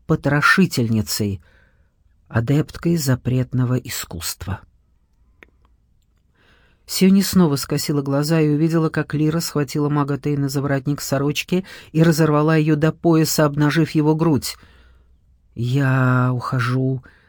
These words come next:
насовсем, дорогой», прошептала она, «и забираю тебя с собой». И Лира вонзила правую руку ему в грудь. Сиони с трудом сдержала возглас ужаса.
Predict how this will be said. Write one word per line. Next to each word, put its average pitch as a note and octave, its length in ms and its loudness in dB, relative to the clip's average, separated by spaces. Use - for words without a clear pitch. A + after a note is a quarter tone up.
насовсем, D3 800 2
дорогой», B2+ 720 2
прошептала B2+ 760 2
она, B2+ 420 2
«и D3 120 0
забираю C3 640 2
тебя B2 500 0
с - 60 -4
собой». A#2 800 0
И D3 120 0
Лира D#3 280 4
вонзила D3+ 480 2
правую D3 400 0
руку C#3+ 240 -2
ему D3 280 2
в C#3 100 -6
грудь. C#3+ 440 -2
Сиони D#3+ 460 4
с - 120 -6
трудом E3 400 4
сдержала C#3+ 580 4
возглас D3+ 720 2
ужаса. B2+ 680 0